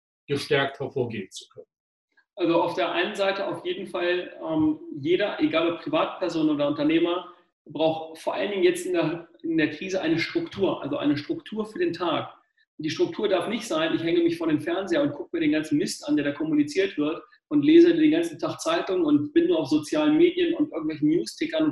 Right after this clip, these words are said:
Speaker 2: gucke mir das Drama an, weil dann würde ich auch nichts auf die Beine stellen können. Struktur heißt für mich, ich habe hier an meinem Platz, wenn ich hier morgens hinkomme,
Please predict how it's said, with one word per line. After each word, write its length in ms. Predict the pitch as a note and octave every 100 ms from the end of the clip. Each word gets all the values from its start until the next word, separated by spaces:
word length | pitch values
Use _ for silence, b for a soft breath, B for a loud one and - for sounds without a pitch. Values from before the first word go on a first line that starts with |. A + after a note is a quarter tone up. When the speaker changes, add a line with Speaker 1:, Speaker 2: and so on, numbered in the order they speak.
| B2
Speaker 2:
gucke 160 | -
mir 100 | -
das 100 | D#3+
Drama 440 | C#3+ C#3+ - F3+ C3
an, 200 | D4 F4 B B B -
weil 280 | D#3+ D3+
dann 180 | E3 E3+
würde 160 | E3+ -
ich 200 | - -
auch 160 | - F#3
nichts 180 | -
auf 120 | - -
die 80 |
Beine 260 | C3 B2+ B2+
stellen 320 | B2 B2+ B2
können. 320 | A#2+ A#2 - - _
Struktur 580 | - - E3+ E3 A3 A3+
heißt 200 | G3 G3
für 100 | F3
mich, 360 | E3 - A#3 - b b -
ich 100 | -
habe 440 | E4 F3 F#3 F3+ - - _ _ -
hier 280 | D#3 G#3+ -
an 100 | E4
meinem 380 | D#3 D3+ D3
Platz, 640 | - - - - - - _ -
wenn 180 | D#3+
ich 120 | F3 D#3+
hier 120 | E3+
morgens 380 | D#3+ - - -
hinkomme, 640 | A#3 C#4 - C#3+ E3 C#4